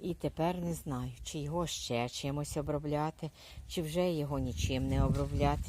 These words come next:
чи нехай він так вже буде і дозріває, то я не знаю. Бачите? О, але я не знаю, в чому річ. Подивіться.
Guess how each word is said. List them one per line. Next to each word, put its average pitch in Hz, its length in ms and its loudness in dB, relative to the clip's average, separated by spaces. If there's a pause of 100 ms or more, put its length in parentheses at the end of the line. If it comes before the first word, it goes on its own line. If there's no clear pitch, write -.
чи 127 100 -4
нехай 170 440 2
він 151 200 -2
так 147 220 4
вже 143 380 0 (300)
буде 143 600 6
і 147 80 2
дозріває, 123 880 2 (320)
то 147 80 -2
я 143 300 4
не 151 160 0
знаю. 113 340 -6 (200)
Бачите? 143 400 0 (720)
О, 127 120 -6 (340)
але 139 240 4
я 139 280 2
не 170 140 0
знаю, 143 480 2
в 147 120 -8
чому 147 480 4
річ. 120 440 -2
Подивіться. 123 580 -2